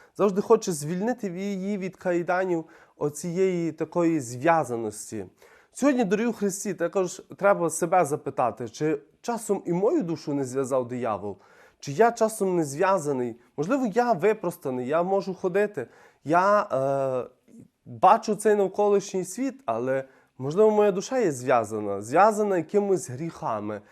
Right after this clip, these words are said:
зв'язана моїми пристрастями. Можливо, ця душа,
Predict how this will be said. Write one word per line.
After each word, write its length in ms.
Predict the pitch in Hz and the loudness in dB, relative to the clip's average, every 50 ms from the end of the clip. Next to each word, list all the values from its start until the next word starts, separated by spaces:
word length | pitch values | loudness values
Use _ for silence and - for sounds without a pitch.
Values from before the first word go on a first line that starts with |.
| - - _ _ _ | -20 -20 _ _ _
зв'язана 600 | 127 131 180 196 220 214 233 233 220 208 196 185 | 0 4 4 4 6 4 2 2 4 4 4 2
моїми 600 | 175 160 - 139 143 147 147 147 202 226 226 208 | 0 -2 -2 -2 -2 -2 -2 -2 -2 -2 -2 -2
пристрастями. 920 | 208 208 - 208 208 190 - - - 131 120 113 - - 127 113 110 110 110 | -2 0 0 2 2 2 0 -4 -10 -10 -10 -10 -10 -10 -8 -6 -6 -6 -6
Можливо, 380 | 117 123 135 151 196 208 214 | -6 -6 -6 -4 -4 -6 -6
ця 200 | 208 - 214 208 | -4 -4 -2 -2
душа, 480 | 196 190 196 - - 226 220 220 220 | -2 -4 -8 -4 0 2 2 2 0